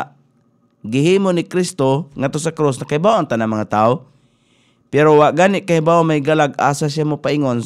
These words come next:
kon siya mamatay, kay kining kamatayon anytime man, eh,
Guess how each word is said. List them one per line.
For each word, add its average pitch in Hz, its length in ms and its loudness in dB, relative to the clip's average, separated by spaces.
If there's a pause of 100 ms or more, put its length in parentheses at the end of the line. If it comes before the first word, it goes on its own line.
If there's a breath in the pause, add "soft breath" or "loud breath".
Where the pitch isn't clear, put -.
(120)
kon 143 240 -2
siya 113 480 -2 (400 soft breath)
mamatay, 120 560 0
kay 110 160 -4
kining 127 160 -4
kamatayon 131 800 0 (1120)
anytime 143 560 2
man, 175 160 0
eh, 120 160 -2